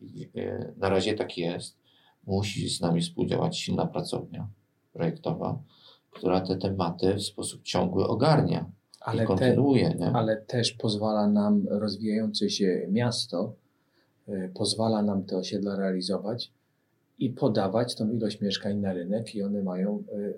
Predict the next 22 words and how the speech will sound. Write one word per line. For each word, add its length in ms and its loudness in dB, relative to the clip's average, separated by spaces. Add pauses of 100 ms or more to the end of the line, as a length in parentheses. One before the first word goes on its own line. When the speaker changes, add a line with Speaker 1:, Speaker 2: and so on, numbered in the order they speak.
Speaker 2:
e, 60 -6
zbyt. 480 0
Tu 120 -20
też 320 -2
jest 200 -2
duża 280 -2
rola 380 0 (560)
miasta, 840 0
e, 160 -4 (340)
i 440 -2
pracowni 460 -4
urbanistycznej 720 -2
miejskiej, 580 0
że 140 -4
te 140 -8
plany 320 -6
tworzy 480 -6 (440)
i 60 0
daje 240 6
te 120 0
możliwości 600 0
deweloperom 680 0